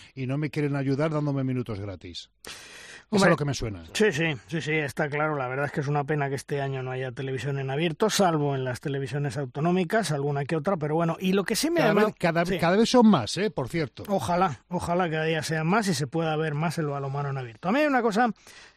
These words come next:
Speaker 2: que esta semana pasada me ha llamado mucho la atención y me ha agradado, y es que,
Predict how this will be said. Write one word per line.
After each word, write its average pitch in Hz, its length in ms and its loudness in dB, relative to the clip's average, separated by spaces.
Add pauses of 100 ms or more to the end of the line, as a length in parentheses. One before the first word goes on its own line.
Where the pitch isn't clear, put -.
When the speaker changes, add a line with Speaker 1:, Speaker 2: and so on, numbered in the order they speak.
Speaker 2:
que 180 120 4
esta 180 480 4
semana 165 320 2
pasada 165 360 0
me 160 160 4
ha 160 40 2
llamado 160 300 2
mucho 175 280 2
la 160 60 2
atención 151 420 0
y 175 160 2
me 180 140 6
ha 202 60 4
agradado, 165 580 4 (400)
y 160 120 2
es 175 120 0
que, 185 240 2